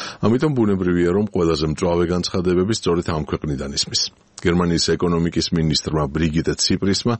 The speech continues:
ვაშინგტონის სანქციები არც მეტი, არც ნაკლები საერთაშორისო სამართლის დარღვევად შეაფასა. როგორც მან ერთ-ერთ ინტერვიუში თქვა, ამერიკელებს არავითარი უფლება არ აქვთ გერმანიის კომპანიები დასაჯონ იმისთვის, რომ ამ უკანასკნელებს საქმეანი ინტერესები აქვს სხვა ქვეყანაში.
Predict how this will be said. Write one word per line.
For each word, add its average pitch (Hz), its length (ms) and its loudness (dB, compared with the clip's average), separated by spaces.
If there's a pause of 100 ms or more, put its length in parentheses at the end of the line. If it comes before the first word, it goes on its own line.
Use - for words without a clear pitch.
(320)
ვაშინგტონის 123 600 0
სანქციები 87 680 0
არც 80 240 -2
მეტი, 71 240 -2
არც 71 220 -4
ნაკლები 95 380 2 (320)
საერთაშორისო 104 840 0
სამართლის 80 680 -2
დარღვევად 76 580 0
შეაფასა. - 520 -4 (600)
როგორც 85 320 2
მან 90 220 0
ერთ-ერთ 87 420 -2
ინტერვიუში 92 600 2
თქვა, 120 320 -2
ამერიკელებს 87 680 0
არავითარი 80 520 0
უფლება 65 420 -2
არ 71 180 0
აქვთ 95 220 0 (320)
გერმანიის 73 560 0
კომპანიები 71 600 0
დასაჯონ 69 600 0
იმისთვის, 82 400 0
რომ 120 140 2
ამ 76 140 0
უკანასკნელებს 71 760 -2
საქმეანი 76 540 0
ინტერესები 69 560 -2
აქვს - 180 -4
სხვა - 200 -2
ქვეყანაში. - 560 -6